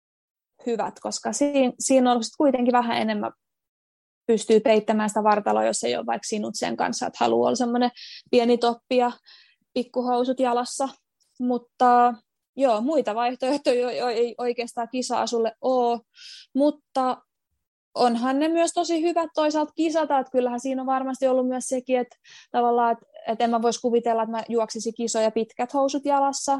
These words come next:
mut sit taas toisaalta voidaan kysyä, että miksi miehillä on vähän pidemmät shortsit ja pitkä pa-,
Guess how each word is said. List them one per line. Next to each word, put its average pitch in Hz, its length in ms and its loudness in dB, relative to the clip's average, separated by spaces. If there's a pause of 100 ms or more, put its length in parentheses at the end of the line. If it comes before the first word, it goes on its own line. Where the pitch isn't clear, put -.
(120)
mut 247 160 -6
sit 247 180 0
taas 240 200 -2
toisaalta 240 360 0
voidaan 226 360 -2
kysyä, 226 420 -4
että 220 100 -6
miksi 226 220 -8
miehillä 226 640 0 (380)
on 226 180 2
vähän 220 200 -2
pidemmät 214 360 2
shortsit 214 520 -4
ja 202 280 0 (260)
pitkä 220 300 2
pa-, - 260 -6